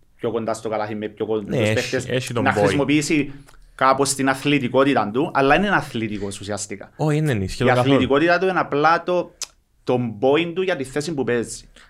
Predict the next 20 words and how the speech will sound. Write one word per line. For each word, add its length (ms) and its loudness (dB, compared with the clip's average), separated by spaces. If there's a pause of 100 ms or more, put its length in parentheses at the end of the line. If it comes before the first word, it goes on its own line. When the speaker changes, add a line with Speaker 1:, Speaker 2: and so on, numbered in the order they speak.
Speaker 2:
Απλά 300 0
είναι 100 2
Speaker 1:
Εκείνον 220 4
Speaker 2:
εξ-, 80 2
Speaker 1:
είναι 100 0
η 60 0
αθλητικότητα 800 -2
του. 140 -14
Speaker 2:
δεν 160 -2
ξέρω 260 -2
λίγο 160 2
στο 120 -8
Speaker 1:
Ουσιαστικά. 280 0
Speaker 2:
χαρακτήρα, 540 -2
αν 180 -2
το 160 -6
Τσιζάν 320 -6
πάει 140 -2
να 100 -4
χάσει. 540 -6